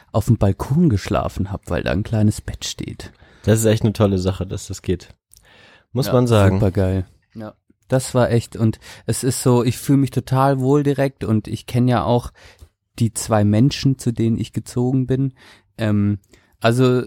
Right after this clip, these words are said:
Speaker 1: fühlt sich bis jetzt wie eine runde Sache an. Bin also sehr schön angekommen und, ähm, ja, wenn das jetzt noch mit der Aufnahme funktioniert und das alles gut klingt, äh, dann, dann können wir zufrieden in den August gehen, du.
Speaker 2: Ja,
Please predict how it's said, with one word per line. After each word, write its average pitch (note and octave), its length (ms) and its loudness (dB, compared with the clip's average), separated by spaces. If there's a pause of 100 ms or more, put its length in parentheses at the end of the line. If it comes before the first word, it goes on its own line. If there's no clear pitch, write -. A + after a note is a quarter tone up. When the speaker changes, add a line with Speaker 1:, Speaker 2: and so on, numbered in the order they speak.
Speaker 1:
fühlt F3 320 2
sich - 180 -6
bis D3+ 160 -2
jetzt D#3 260 0
wie D#3 40 0
eine C#3 120 2
runde C3+ 340 4
Sache A2 360 0
an. F2+ 220 -4 (100)
Bin A#2+ 680 -2
also A#2 400 -2
sehr B2 280 4
schön B2 260 0
angekommen B2 840 0
und, G2 460 0
ähm, G2 420 -2 (800)
ja, F#2+ 240 0
wenn F#2 140 -2
das G#2+ 120 -2
jetzt B2 160 0
noch B2+ 80 6
mit A2 100 4
der G#2 100 0
Aufnahme F3+ 460 2
funktioniert F#3+ 680 0
und B2 280 -2
das A2+ 160 -2
alles A2+ 400 -2
gut B2+ 240 -4
klingt, D3+ 460 2
äh, D#3 420 -2
dann, C#3 340 -4
dann B2+ 140 -4
können D#3 200 2
wir C#3 80 0
zufrieden D#3+ 460 0
in D3 120 2
den C#3 180 2
August B2 440 0
gehen, F#2 220 -2
du. F#2 220 -6 (280)
Speaker 2:
Ja, A#2 200 2